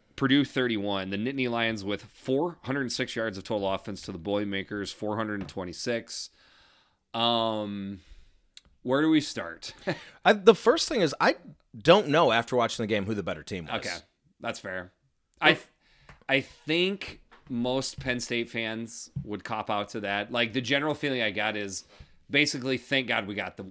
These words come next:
Speaker 1: we got the win."
Speaker 2: Yeah, and I, I think we all knew. I think you predicted pretty close game.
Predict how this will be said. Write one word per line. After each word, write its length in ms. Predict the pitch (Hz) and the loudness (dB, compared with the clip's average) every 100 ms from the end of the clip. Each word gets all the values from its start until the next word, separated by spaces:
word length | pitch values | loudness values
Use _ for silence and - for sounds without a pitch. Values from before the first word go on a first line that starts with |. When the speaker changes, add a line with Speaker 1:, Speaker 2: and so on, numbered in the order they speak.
| - | -14
Speaker 1:
we 120 | 107 | -12
got 120 | 90 85 | -10 -10
the 60 | |
win." 160 | 85 82 - - _ _ _ _ _ | -14 -16 -16 -20 _ _ _ _ _
Speaker 2:
Yeah, 320 | 110 160 240 110 | 2 4 4 4
and 240 | 123 123 - | 4 0 -4
I, 160 | - 151 139 - _ | 2 2 2 -8 _
I 100 | 147 | 2
think 200 | 165 226 | 4 4
we 260 | 202 139 98 - - | 4 2 0 -8 0
all 240 | 139 151 | 4 4
knew. 500 | 117 127 110 92 98 - | 4 4 4 2 -4 -8
I 60 | 98 - | -12 -4
think 220 | 147 113 | -4 -2
you 220 | 135 135 | 0 -2
predicted 500 | 120 135 123 117 113 | -2 0 0 0 -4
pretty 180 | 127 117 | -6 -4
close 300 | - 117 107 | 0 0 0
game. 420 | - 110 110 110 | -2 -2 -2 -4